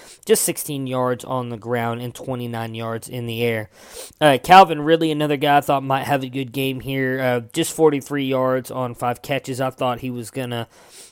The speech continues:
I actually thought he would score in this game, as I thought they would kinda double up on Julio Jones. Uh, allowing Ridley to make s-, uh, get some open space and get, uh, some yards and a touchdown did not happen. Did just get you sixteen points in fantasy.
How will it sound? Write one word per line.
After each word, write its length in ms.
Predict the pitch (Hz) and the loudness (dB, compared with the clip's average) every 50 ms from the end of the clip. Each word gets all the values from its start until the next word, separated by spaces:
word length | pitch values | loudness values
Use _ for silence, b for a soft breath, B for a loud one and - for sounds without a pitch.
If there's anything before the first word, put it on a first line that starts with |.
| B - | B 4
I 100 | 170 180 | 4 4
actually 180 | 190 - 185 170 | 4 4 -2 0
thought 200 | - 160 147 - | 0 0 0 0
he 80 | 151 | -4
would 140 | 147 139 117 | -4 -4 -4
score 320 | - - - 160 160 151 143 | -6 -2 4 6 8 8 8
in 100 | 139 139 | 6 0
this 160 | 143 135 - | -2 -4 -2
game, 320 | - 147 139 135 139 139 | -2 -2 0 0 0 -2
as 80 | 135 120 | 0 0
I 100 | 131 127 | 0 0
thought 240 | - 143 135 - - | 2 2 2 2 2
they 80 | 139 | -2
would 160 | 131 127 120 | -2 -2 -2
kinda 220 | - 151 135 123 120 | -2 -4 -2 -2 -4
double 460 | 113 123 139 143 135 135 135 131 135 | 0 2 2 2 4 2 2 4 6
up 180 | 135 139 135 - - | 6 6 4 2 -4
on 220 | 135 135 131 123 | -6 -4 -4 -4
Julio 420 | 107 143 143 143 135 131 131 131 127 | -4 -2 0 0 0 0 0 -2 -2
Jones. 640 | 113 123 135 131 131 135 135 135 135 - - - B B B B B B B B B B B _ _ _ _ _ _ _ _ _ _ - | -4 -4 -4 -4 -4 -4 -6 -6 -8 -10 -12 -14 B B B B B B B B B B B _ _ _ _ _ _ _ _ _ _ -6
Uh, 200 | - 135 135 135 131 | -2 0 0 2 2
allowing 420 | 131 131 143 143 143 143 143 139 | 4 4 6 6 6 4 2 -4
Ridley 300 | 131 139 139 127 143 139 | -4 -4 -4 -4 -4 -6
to 140 | 131 - 135 | -6 -6 -6
make 180 | 139 135 131 - | -6 -6 -6 -6
s-, 140 | - - | -8 -10
uh, 320 | 139 - - 151 139 143 135 | -10 -10 -6 -2 0 0 0
get 200 | 117 123 143 131 | 0 -4 -6 -6
some 360 | - - 151 139 131 131 127 | -4 -6 -6 -6 -8 -10 -6
open 260 | 143 151 135 139 131 | -6 -4 -4 -4 -8
space 320 | - - - 143 135 - 143 | -8 -4 -2 -2 -2 -2 -6
and 100 | 135 123 | -10 -8
get, 280 | 139 135 131 - - _ - | -6 -8 -8 -8 -12 _ -6
uh, 300 | 131 127 123 120 120 120 | -2 0 2 2 2 0
some 200 | - - 135 127 | -2 -6 -8 -6
yards 380 | 123 123 127 127 127 123 120 117 | -4 -2 0 2 2 0 0 -2
and 100 | 123 120 | -6 -8
a 40 | 113 | -6
touchdown 480 | - 139 127 - - 135 127 123 117 | -4 -6 -6 -6 -6 -6 -6 -6 -6
did 120 | 120 123 117 | -6 -8 -8
not 300 | 117 120 131 127 127 123 | -4 -2 -2 -2 -2 -2
happen. 480 | 123 123 120 120 - 123 120 117 113 - b b b b b b b _ | 0 0 2 0 0 -2 -6 -8 -8 -18 b b b b b b b _
Did 160 | - 147 127 135 | -6 -4 -4 -4
just 160 | 131 - - | -6 -6 -4
get 160 | 139 131 - | -6 -8 -6
you 60 | 120 | -6
sixteen 420 | - - 147 123 - - 143 131 120 | -6 -6 -4 -6 -6 -8 -8 -10 -8
points 320 | - 143 135 127 - - | -8 -6 -6 -6 -6 -8
in 100 | 127 123 | -10 -10
fantasy. 640 | - - 135 127 127 127 120 - - 139 127 123 - | -6 -4 -2 -2 -2 -2 -4 -6 -6 -6 -6 -6 -8